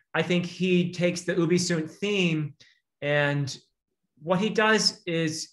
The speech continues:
I think, very reminiscent of what you would find in Old English. And it's not that, so if you were to read an, an Ubi Sunt, uh, poem from, like, uh, or, or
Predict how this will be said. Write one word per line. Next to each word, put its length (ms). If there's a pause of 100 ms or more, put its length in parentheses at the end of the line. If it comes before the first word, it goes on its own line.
(140)
I 140
think, 460
very 420
reminiscent 960
of 160
what 160
you 100
would 120
find 300
in 80
Old 240
English. 540 (680)
And 100
it's 160
not 340
that, 380 (480)
so 140
if 100
you 80
were 100
to 140
read 180
an, 220
an 200
Ubi 200
Sunt, 320 (120)
uh, 240
poem 380
from, 260
like, 300
uh, 320
or, 340
or 280